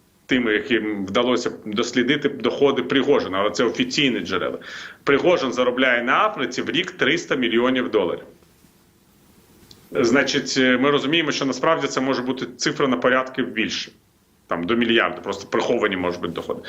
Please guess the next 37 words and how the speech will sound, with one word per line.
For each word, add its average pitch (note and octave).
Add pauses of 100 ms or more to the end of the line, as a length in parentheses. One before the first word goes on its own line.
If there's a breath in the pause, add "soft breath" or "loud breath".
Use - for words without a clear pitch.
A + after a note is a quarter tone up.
(220 loud breath)
Це F3+
не E3
гроші D#3
Пригожина, B2+
це -
можуть B2
бути A#2+
гроші D3
усього, C#3+
усієї C3
гоп-кампанії. A2+ (280 loud breath)
Ну, C#3+
ви D3+
б C#3
відмовилися E3
від A#2
заробітку G#2+
там G2 (380 loud breath)
сотень C#3
мільйонів A#2+
доларів, D#3
просто B2+
тому B2
що B2
ви B2
якихось A#2+
там A#2+
найманців C3
тримаєте C3
і A#2
допомагаєте G#2+
якимось A2
режимам? G2+ (320)
Я A2+
думаю, A2
що B2
ні. B2